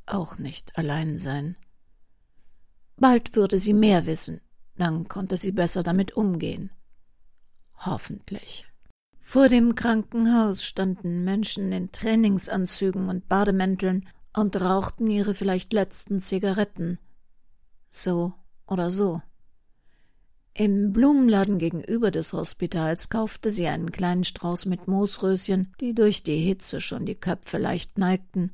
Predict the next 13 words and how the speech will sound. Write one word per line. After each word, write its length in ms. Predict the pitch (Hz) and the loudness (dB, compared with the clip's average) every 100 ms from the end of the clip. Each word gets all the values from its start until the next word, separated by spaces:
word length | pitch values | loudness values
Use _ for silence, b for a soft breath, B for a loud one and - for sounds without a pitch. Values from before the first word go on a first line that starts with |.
| - | -8
und 360 | - 220 180 - | -2 0 0 -2
unter 300 | 196 190 180 | 0 0 0
normalen 560 | 170 170 190 214 190 - | 0 2 4 4 4 0
Umständen 840 | 180 185 - 196 202 196 226 208 | -4 -4 -4 -2 -2 0 0 0
in 180 | 175 170 | -2 -4
ihrem 380 | - 185 175 165 | -4 -4 -2 -2
Eimer 380 | 190 180 175 180 | -2 0 0 -2
von 260 | - 175 | -2 -2
Barbara 460 | 175 160 160 165 170 | 0 0 0 0 -2
stehen 440 | - - 190 156 | -4 -4 -2 0
gelassen 480 | 151 151 120 - 156 | -2 -2 0 0 0
worden 360 | 156 160 165 170 | -2 -2 -2 0
wären. 400 | 165 160 165 | 0 0 -2